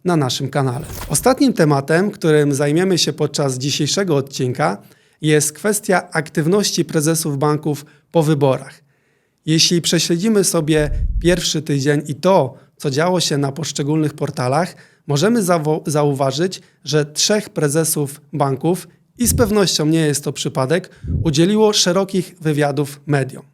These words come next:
Na łamach mediów wypowiedział się prezes mBanku, prezes Banku Millennium oraz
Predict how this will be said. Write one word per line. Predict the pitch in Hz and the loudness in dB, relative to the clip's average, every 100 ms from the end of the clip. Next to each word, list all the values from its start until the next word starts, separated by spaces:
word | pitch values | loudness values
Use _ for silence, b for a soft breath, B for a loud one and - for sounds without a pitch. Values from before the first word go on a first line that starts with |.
| _ | _
Na | 202 269 | 2 4
łamach | 269 240 185 | 4 4 4
mediów | 208 185 185 | 2 4 2
wypowiedział | 160 175 165 170 156 143 | 2 0 0 0 2 0
się | - 151 135 131 | 0 0 0 2
prezes | 160 143 143 127 - 165 - 160 | 0 2 0 -2 -4 -6 -2 0
mBanku, | 143 139 196 151 180 180 B B B | 2 2 0 0 0 -2 B B B
prezes | 156 160 147 147 - - | 0 0 2 0 -2 -6
Banku | 151 151 175 175 | -4 0 0 0
Millennium | 160 143 135 131 165 202 B B B | 0 2 2 2 0 -2 B B B
oraz | 196 220 202 | 0 0 -2